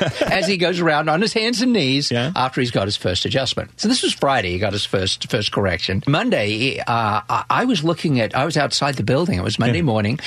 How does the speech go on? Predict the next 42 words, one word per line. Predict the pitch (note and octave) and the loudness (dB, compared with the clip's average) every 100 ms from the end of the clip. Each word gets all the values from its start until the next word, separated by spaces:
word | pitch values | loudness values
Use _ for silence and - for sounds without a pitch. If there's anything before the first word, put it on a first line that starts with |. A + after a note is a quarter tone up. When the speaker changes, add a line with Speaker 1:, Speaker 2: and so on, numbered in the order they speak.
| - - | -6 0
Speaker 2:
and | E3 | 2
there | |
was | D#3+ | 2
something | C#4+ G#4 B4 G#4+ | 0 0 -2 0
going | C4 G3 | 2 2
on | D#3 C#3 B2 | 2 2 2
with | B2 C#3+ | 0 0
the, | A2+ G#2+ G#2 | 0 2 0
uh, | G2 - | 0 0
Institute | C3+ - - A2+ | 0 0 0 0
sign. | - B2 F#2+ G2 F#3 - - - - | 0 0 2 2 0 -2 -6 -6 -4
And | - B2+ | -2 0
I | A#2+ | 2
looked | D3+ C4 C#3+ | 2 0 0
at | A#2 | -2
it, | - | -2
and | - | -2
suddenly | C4+ F#4 | 0 0
there's, | F#4 G#3+ | 0 -2
someone | - - G#3 G#3 | -4 0 0 0
comes | F3+ D#3 | 0 0
behind | C#3+ C#3 E3+ | 0 0 0
me | - | 0
and | G#2 | 0
slaps | - - A3+ A#3+ - | 0 0 0 0 0
me | B2 | 0
on | B2 | 2
my | C3 B2 | 2 2
back. | A2+ - - - - - - | 0 -2 -10 -20 -20 -14 -6
I | A2 | -2
turn | G3 C4 | 0 2
around | G#3 F3 | 2 2
and | B2+ | 2
look | C#3 D3 | 0 0
at | A2+ G2+ | 0 2
him, | G2 G#2+ - _ | 0 -2 -6 _
and | - | -2
here | D2 A2+ | 0 2
he | A2 | 0
is, | - - | 0 -2
standing | - G2+ C3 D3 | 0 2 2 2
upright, | - A2 F#2+ G2 | 0 0 0 -2